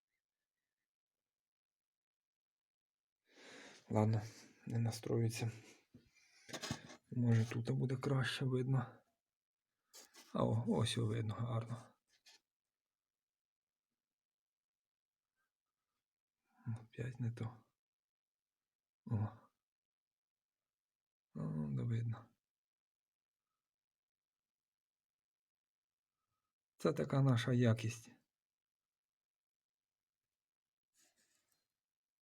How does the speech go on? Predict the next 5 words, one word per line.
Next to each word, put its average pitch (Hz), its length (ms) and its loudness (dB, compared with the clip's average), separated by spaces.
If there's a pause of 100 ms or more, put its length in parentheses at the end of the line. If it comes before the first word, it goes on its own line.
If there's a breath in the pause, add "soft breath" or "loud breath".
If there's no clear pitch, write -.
(420)
Звідси 135 540 -2
все 120 240 -6
видно 123 320 -2
гарно, 120 420 0
да? 156 220 -8